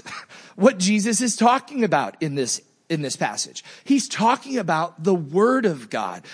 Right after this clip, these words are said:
not about your tithes or your giving to the church or to a ministry. He's talking about the word of God. And I find it awesome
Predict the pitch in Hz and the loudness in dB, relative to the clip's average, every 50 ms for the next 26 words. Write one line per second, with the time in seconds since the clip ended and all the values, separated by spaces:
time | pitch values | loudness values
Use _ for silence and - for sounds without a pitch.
0 | - - - 190 196 214 226 247 202 214 196 175 - - 196 180 160 - - - | -18 -6 -2 0 2 2 2 4 4 2 2 0 -2 -4 -2 -2 -2 -4 -8 -6
1 | 196 180 175 175 170 185 196 170 165 - - - 170 165 147 143 143 139 135 127 | -4 -2 0 0 0 0 -2 -2 -6 -10 -10 -6 -6 -6 -4 -2 -4 -4 -6 -10
2 | 120 135 175 196 190 190 185 175 165 160 - - 160 139 139 - - - 170 165 | -6 -2 0 0 2 2 0 -2 -4 -6 -8 -8 -8 -8 -6 -6 -4 -4 -2 -4
3 | 165 160 156 - - 160 147 - - 160 151 131 135 160 208 196 156 139 - - | -4 -4 -6 -8 -8 -8 -8 -6 -4 -4 -2 -2 0 0 0 0 -2 -4 -6 -6
4 | 139 135 127 127 127 - - - - _ - 202 165 - - 202 196 185 - 196 | -6 -4 -6 -6 -8 -10 -16 -20 -8 _ -2 -2 0 0 2 0 0 0 0 -2
5 | 190 175 170 170 175 - - 151 165 160 151 147 175 202 214 208 196 185 143 143 | 0 2 4 2 2 2 0 0 0 0 2 4 4 6 6 6 4 2 2 0
6 | 156 131 110 107 - - - - - - - 185 170 - 196 233 285 277 - - | 0 0 0 -2 -6 -10 -16 -20 -18 -4 0 0 2 2 4 4 4 2 2 4
7 | 294 262 269 262 247 233 214 - - - 262 262 269 220 - - 170 127 101 87 | 4 4 4 4 4 2 2 2 2 4 4 4 4 2 2 0 -2 -2 -4 -6
8 | 90 | -12